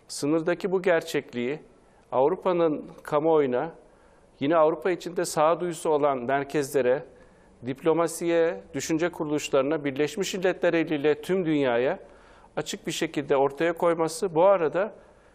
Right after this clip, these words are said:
her türden sığınmacıya yönelik açık kapı politikasıyla Türkiye'nin üstlendiği yükümlülük ve fedakarlığın da eş zamanlı olarak daha yoğun ve yaygın anlatımına ihtiyaç olduğu anlaşılıyor. Esasen bu konuda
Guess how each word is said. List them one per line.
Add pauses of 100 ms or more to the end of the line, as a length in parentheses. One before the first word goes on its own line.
(140)
her
türden
sığınmacıya (180)
yönelik (140)
açık
kapı
politikasıyla
Türkiye'nin
üstlendiği
yükümlülük (500)
ve
fedakarlığın
da
eş
zamanlı
olarak (160)
daha
yoğun
ve
yaygın
anlatımına (340)
ihtiyaç
olduğu
anlaşılıyor.
Esasen
bu
konuda